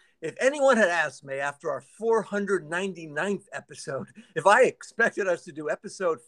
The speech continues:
five hundred <laughs> two days later, I would have said, "Uh, a-, absolutely, uh, yes."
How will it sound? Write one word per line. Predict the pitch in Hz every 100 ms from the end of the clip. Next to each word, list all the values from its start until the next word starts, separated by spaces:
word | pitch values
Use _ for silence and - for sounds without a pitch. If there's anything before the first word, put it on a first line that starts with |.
| _
five | 175 196 202
hundred | - 196 226 175 139 131 - -
<laughs> | - - -
two | - 233
days | 233 226 214
later, | 233 240 262 277 - _ - -
I | 208
would | 233 226
have | 202
said, | - 214 196 _ _ _
"Uh, | 185 - _ _
a-, | - -
absolutely, | - 175 - 175 208 135 123 113
uh, | 120
yes." | 135 160 107 -